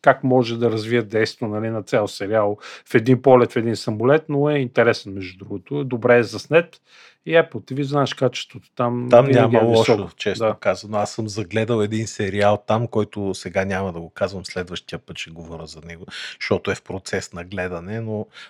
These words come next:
Speaker 2: определено ми прави впечатление, че няма лабаво, там всичко е готино.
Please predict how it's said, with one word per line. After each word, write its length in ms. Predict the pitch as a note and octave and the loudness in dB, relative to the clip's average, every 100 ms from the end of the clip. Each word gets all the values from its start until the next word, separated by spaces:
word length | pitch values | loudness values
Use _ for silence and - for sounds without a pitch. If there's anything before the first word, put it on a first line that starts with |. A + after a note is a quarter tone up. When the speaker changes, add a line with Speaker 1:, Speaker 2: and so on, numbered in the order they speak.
| _ | _
Speaker 2:
определено 640 | G#2 - G#2 G2+ G2+ G#2 G#2+ | -12 -4 -4 -2 -2 -2 -4
ми 100 | G2+ | -4
прави 240 | A2 G#2 | 0 0
впечатление, 680 | - - - F#2 - G2 G2+ | -2 -12 -12 -10 -6 -6 -6
че 180 | - - _ A2+ | -10 -16 _ 0
няма 220 | G#2+ G2+ G#2 | 0 2 2
лабаво, 460 | G2+ F#2+ F2 E2+ | 4 4 2 -10
там 240 | E2 F#2 F#2 | -8 -8 -8
всичко 360 | - - - | -14 -16 -14
е 60 | D#2+ | -14
готино. 420 | D#2+ D#2 - | -14 -18 -20